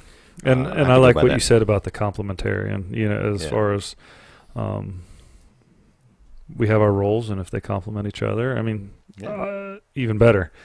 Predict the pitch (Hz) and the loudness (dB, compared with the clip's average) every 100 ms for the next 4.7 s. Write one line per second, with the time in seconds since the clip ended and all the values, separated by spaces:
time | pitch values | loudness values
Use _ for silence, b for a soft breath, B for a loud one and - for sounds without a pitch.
0 | B 104 110 - 120 120 120 127 117 123 | B -4 -4 2 4 4 4 6 8 8
1 | 127 120 - 113 110 117 113 113 104 110 | 8 8 4 4 4 4 2 -2 -2 -2
2 | 98 - - - - 50 50 - - 98 | -4 -8 -18 -8 -6 -6 -8 -10 -12 -18
3 | b b b _ - 117 120 131 107 98 | b b b _ -4 0 4 4 2 -4
4 | 95 107 - _ B B 90 | -4 -6 -10 _ B B -10